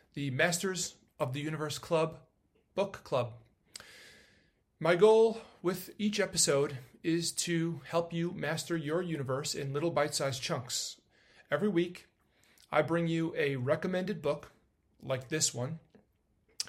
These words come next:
and discuss one small thing that inspired me and that hopefully will inspire you to take some small action in your life. Please buy the book through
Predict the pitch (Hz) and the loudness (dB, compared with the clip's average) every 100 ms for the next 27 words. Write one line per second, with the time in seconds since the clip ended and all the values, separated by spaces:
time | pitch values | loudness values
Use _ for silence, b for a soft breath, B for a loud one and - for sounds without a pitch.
0 | B B B 143 143 139 - 165 - - | B B B -6 0 0 4 4 4 -2
1 | b b b b - 139 170 202 208 - | b b b b -4 4 4 4 0 -6
2 | _ _ _ _ - 170 170 196 - 175 | _ _ _ _ -4 4 4 4 0 -2
3 | 165 143 139 123 - 170 151 160 180 156 | 0 0 0 0 4 6 6 2 -2 -4
4 | - _ _ b b b 147 156 151 - | -10 _ _ b b b -4 2 2 2
5 | 208 208 175 156 156 143 139 131 - 156 | 0 0 -2 -2 -2 -2 0 -2 0 2
6 | 147 139 147 151 123 120 - - - 151 | 4 2 0 -2 -2 -4 -8 -14 -10 -8
7 | 135 - - _ _ - - 131 - 156 | -8 -12 -20 _ _ -6 -4 0 0 0
8 | 151 160 151 - 139 - - 131 127 - | 2 2 2 0 -4 -4 -6 -6 -10 -10
9 | - 135 131 123 - - - _ B B | -8 -6 -4 -4 -8 -12 -20 _ B B
10 | B B B B B B _ - 202 214 | B B B B B B _ -2 0 2
11 | 220 170 170 156 139 170 - 165 160 147 | 4 6 6 6 4 2 2 -2 -2 -2
12 | - | -10